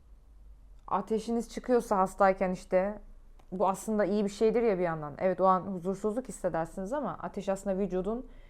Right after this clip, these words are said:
mikroplarla savaştığının göstergesi, değil mi? Hani onun gibi düşünün. Aslında bu acının kendisi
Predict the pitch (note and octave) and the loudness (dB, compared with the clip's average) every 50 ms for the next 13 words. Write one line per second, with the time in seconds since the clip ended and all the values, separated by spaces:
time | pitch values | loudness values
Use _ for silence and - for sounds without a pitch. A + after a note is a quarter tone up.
0 | - - - - - - A3 G#3 - G#3+ - G3+ F#3 F3+ F#3 G3 G#3+ - - - | -20 -20 -20 -20 -6 -6 -4 0 0 2 4 6 6 6 6 4 0 -2 -4 -2
1 | A#3 G3 F#3+ F#3+ - - F3+ F3+ A3+ C4 A3+ A3 A3 - - G#3+ G3+ F#3+ E3+ F#3+ | 0 0 0 0 -2 -6 -6 -4 -2 0 0 0 0 0 2 2 2 2 0 -4
2 | - - - D#3+ - - - - C#4 D4+ B3+ F3+ D#3+ D#3+ F3 E3 - F#3+ G#3 G#3+ | -8 -8 -14 -14 -14 -14 -8 -2 0 0 0 0 -2 -4 -6 -4 0 0 0 2
3 | G#3+ G3 F3+ E3+ E3 E3 - - D#3 D3 C#3+ C#3 - - - - - - - - | 2 0 0 0 -2 -4 -6 -8 -8 -10 -10 -12 -14 -20 -20 -20 -20 -20 -20 -8
4 | - F#3 G3 G3 G3+ - A#3 A#3 G#3+ A#3 G3+ G#3+ G#3 G#3+ A#3 A#3+ B3 B3 A3 - | -2 -2 -2 -2 -2 -2 -2 -2 2 4 4 4 4 2 0 -2 -2 -4 -6 -4
5 | - G3 G3+ G#3 A3 C4 B3+ - - A3+ A#3+ D4 F4 | -4 -2 -2 0 -2 -2 -4 -4 -6 -6 -6 -6 -8